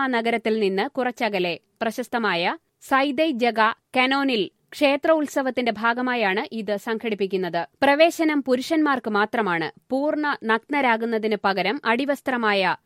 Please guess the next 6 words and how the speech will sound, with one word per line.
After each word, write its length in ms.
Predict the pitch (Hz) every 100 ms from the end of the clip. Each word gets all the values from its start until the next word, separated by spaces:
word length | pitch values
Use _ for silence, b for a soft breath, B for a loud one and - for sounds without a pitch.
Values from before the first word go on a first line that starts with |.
| -
ഫൊണ്ടോഷിയും 760 | 262 262 277 302 - 294 285 277 -
ടാബി 420 | 240 233 254 302 320 233
എന്ന 340 | 226 233 202
വെള്ള 320 | 202 233 262 285
സോക്സുമാണ് 680 | - 247 - 269 196 180 233
ഇവർ 260 | 233 220